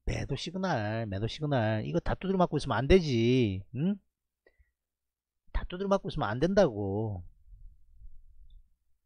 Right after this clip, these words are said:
엔씨 소프트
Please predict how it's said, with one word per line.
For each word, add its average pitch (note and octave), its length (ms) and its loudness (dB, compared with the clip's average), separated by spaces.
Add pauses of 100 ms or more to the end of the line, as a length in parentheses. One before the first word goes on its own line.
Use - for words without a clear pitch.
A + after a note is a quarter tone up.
(2000)
엔씨 F3+ 320 4
소프트 - 500 8